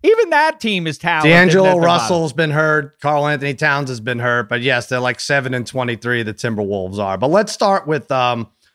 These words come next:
Speaker 2: well, first of all, if you wanna start N B A, Brooklyn beat the Clippers. So if the East is ever gonna make a push, last night the Nets beat the Clippers one twelve, one oh eight. Harden had thirty-seven, Kyrie had twenty-eight. A guy named Kevin Durant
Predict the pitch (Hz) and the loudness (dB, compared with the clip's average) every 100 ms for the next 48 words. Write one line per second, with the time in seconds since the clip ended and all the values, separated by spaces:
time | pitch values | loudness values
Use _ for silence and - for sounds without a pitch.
0 | _ 185 196 277 220 220 190 190 190 190 | _ 0 2 2 2 0 0 0 -2 -2
1 | 170 185 160 151 135 147 127 170 202 196 | -2 0 0 -2 -2 -2 0 -2 0 -2
2 | 151 151 143 127 - 156 113 104 127 120 | -2 -2 -4 -6 -2 -2 -4 -6 -4 -6
3 | - 135 202 208 147 123 147 135 127 127 | -6 -2 -2 -2 -2 -2 -2 -2 -2 -2
4 | 127 98 - 175 139 110 - _ _ _ | -4 -6 -6 -2 0 -2 -10 _ _ _
5 | 135 147 143 143 135 120 113 127 135 - | 0 0 0 -2 -2 -2 -4 -2 -2 -2
6 | 135 113 - 127 113 110 127 131 - 120 | -6 -6 -6 -6 -4 -6 -4 -4 -4 -2
7 | 120 107 110 120 120 104 120 123 - _ | -2 -4 -4 -2 -2 -2 -2 -2 -6 _
8 | _ - 151 165 160 151 139 - 147 143 | _ -2 2 2 0 -2 -4 -2 -2 -2
9 | 127 226 233 226 214 - _ - 143 147 | -4 0 0 0 -2 -4 _ -2 0 0
10 | 165 147 131 147 147 139 160 180 - _ | -2 -2 -4 -4 -4 0 0 0 -4 _
11 | _ - 139 156 156 151 - 165 147 135 | _ -4 0 2 2 -4 -2 -2 -2 -4
12 | 123 156 185 202 | -2 0 0 -2